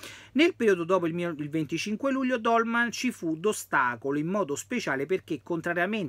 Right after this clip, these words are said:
al riconoscimento dato al principio del crollo totale del partito fascista, parlava di far risuscitare con la violenza il fascismo, arrendendosi al volere di Hitler e di Himmler. Diciamo che di fronte a questo quadruccio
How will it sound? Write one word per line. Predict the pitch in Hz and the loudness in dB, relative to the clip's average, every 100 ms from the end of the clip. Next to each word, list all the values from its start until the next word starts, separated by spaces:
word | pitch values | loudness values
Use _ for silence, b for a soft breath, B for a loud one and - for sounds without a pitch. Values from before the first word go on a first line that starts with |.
| 131 | -6
al | |
riconoscimento | 127 123 123 123 - 160 196 139 120 | -6 -6 -6 -8 -6 -2 -2 -2 -4
dato | 131 165 | -2 -2
al | 127 110 | -2 -8
principio | 135 135 - 214 123 | -8 -6 -4 -4 -4
del | 98 107 | -8 -8
crollo | - 185 143 | -2 -2 0
totale | 139 170 | 0 -2
del | 131 | -2
partito | - 175 254 | -6 -6 -6
fascista, | 269 320 - 101 - - B B _ | -6 -8 -10 -14 -14 -16 B B _
parlava | 247 226 233 170 135 | 2 4 4 4 0
di | 156 | -4
far | 156 190 147 | 0 0 0
risuscitare | 185 202 214 - 208 185 196 120 127 | -2 -4 -6 -8 -8 0 2 2 -2
con | 151 | 0
la | 202 | 0
violenza | 226 185 127 104 180 | 2 -2 -4 -4 -6
il | |
fascismo, | 180 277 - - 92 98 101 B B | -4 -6 -8 -10 -14 -14 -16 B B
arrendendosi | - 220 220 240 220 147 110 110 107 - - | 4 4 4 0 -2 -4 -4 -6 -8 -10 -2
al | 185 196 | 0 0
volere | 135 110 98 101 | -2 -6 -8 -12
di | 151 190 - | -12 -12 -10
Hitler | 120 - 95 95 _ | -12 -12 -16 -16 _
e | 151 143 _ | -10 -10 _
di | 113 120 - | -10 -10 -10
Himmler. | 156 131 107 107 113 120 b b | -6 -4 -4 -4 -6 -8 b b
Diciamo | - 180 | -4 -2
che | 135 120 | -2 -4
di | 101 110 | -8 -4
fronte | 170 196 113 | -2 -2 -4
a | |
questo | - 107 - 131 | -4 -4 -4 -8
quadruccio | - 156 131 120 110 - 127 | -2 -2 -2 -6 -6 -6 -6